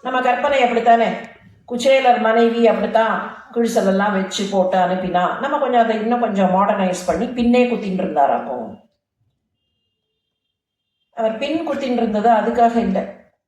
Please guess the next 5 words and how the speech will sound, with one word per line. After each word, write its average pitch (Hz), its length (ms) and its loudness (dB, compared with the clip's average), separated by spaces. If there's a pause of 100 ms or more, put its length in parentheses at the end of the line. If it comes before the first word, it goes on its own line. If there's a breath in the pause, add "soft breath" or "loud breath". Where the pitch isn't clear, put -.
(1300)
அவருடைய 220 340 -2
கோட்டெல்லாம் 262 560 2
நல்ல 233 180 2
கோட்டாகத்தான் 226 600 2
இருந்தது. 185 280 -6